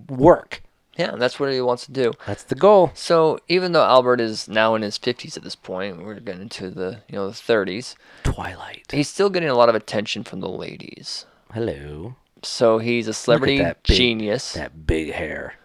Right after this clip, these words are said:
Speaker 2: With a lot of money.
Speaker 1: Does he have money, like, from
Speaker 2: He does. Oh, yeah.
Speaker 1: like, uh, what do they call that? Grants? From just being a smart, smarty pants?
Speaker 2: I think he's got money coming from everything. He's, he's a paid scientist in general. His lectures, his tour that he went around,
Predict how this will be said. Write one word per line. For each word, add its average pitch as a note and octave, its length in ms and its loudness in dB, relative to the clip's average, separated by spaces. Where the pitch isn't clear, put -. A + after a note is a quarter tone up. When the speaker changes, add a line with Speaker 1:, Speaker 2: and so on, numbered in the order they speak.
Speaker 2:
With A2 220 -2
a G2 60 2
lot G2+ 260 4
of B2 80 -2
money. F#2+ 460 -4
Speaker 1:
Does E3 160 4
he A3 80 -2
have G#3 140 2
money, F#3+ 260 2
like, D3 220 4
from C#3 300 2
Speaker 2:
He A#2+ 40 -6
does. - 480 -10
Oh, A2+ 140 -6
yeah. - 400 -10
Speaker 1:
like, G#2+ 340 -2
uh, F#2+ 280 2
what G#2 100 -10
do A2+ 60 -6
they A2 80 -6
call A2 160 -8
that? - 220 -6
Grants? A2+ 640 -2
From G#2+ 180 -4
just G2 320 -10
being G2+ 220 -2
a F#2 40 -6
smart, G#2 520 -6
smarty G2+ 280 -4
pants? G#2+ 380 -8
Speaker 2:
I - 80 -4
think A#2+ 200 -10
he's G2+ 120 -10
got E2+ 180 -4
money F#2 200 -4
coming F#2 200 -10
from F2 160 -12
everything. E2+ 600 -2
He's, G2 360 -12
he's B2 220 -8
a A#2 60 -6
paid - 320 -6
scientist A2 680 -2
in G#2+ 160 -10
general. G#2 600 -4
His - 260 -8
lectures, G#2 540 -2
his G#2+ 160 -6
tour G#2+ 300 2
that B2+ 80 0
he B2+ 60 -4
went C3 140 0
around, C3 300 -2